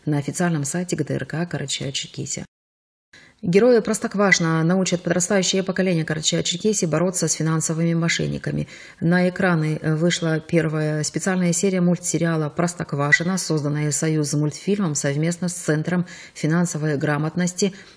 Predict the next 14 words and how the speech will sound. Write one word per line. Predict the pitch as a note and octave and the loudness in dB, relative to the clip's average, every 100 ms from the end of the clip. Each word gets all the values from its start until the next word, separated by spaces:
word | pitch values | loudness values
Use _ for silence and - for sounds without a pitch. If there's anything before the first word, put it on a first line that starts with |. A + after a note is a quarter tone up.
| - | 0
Научно-исследовательского | F3 F#3+ - F3+ F3 E3+ D#3 C#3+ C#3+ - D3+ D3+ | 2 2 2 0 0 0 -2 -2 -4 -4 -2 -2
финансового | D#3 D#3 D3 C#3+ D3 | 0 -2 0 -2 0
института | D3 D3 - C3+ G#3 F#3+ | 0 -2 -4 -4 -2 0
Минфина | D#3 D3 C#3 D3+ D#3 | 2 0 0 -2 0
России. | D#3 D3+ - D3 C#3 - - - - | 0 0 0 0 -2 -6 -16 -8 0
В | F3 | 2
новом | G3+ F3+ E3+ | 2 2 2
сезоне | F#3 F#3 E3+ D3+ | 2 2 2 0
"Простоквашино" | C#3 D#3 - D3 C#3+ C#3 C#3+ F3+ G3 F3+ - - | -2 -4 -4 -4 -2 0 0 0 0 -2 -12 -8
зрителей | D#3 D#3+ F#3 F#3 F3 E3+ | 0 4 4 4 2 2
ждёт | E3 F#3 F3+ | 2 0 0
пять | F3 E3 | -2 -2
специальных | - C#3 D3 C#3 C#3+ | -2 -4 -2 -2 -2
серий. | - - G#3 G3 F#3 | 0 2 4 4 0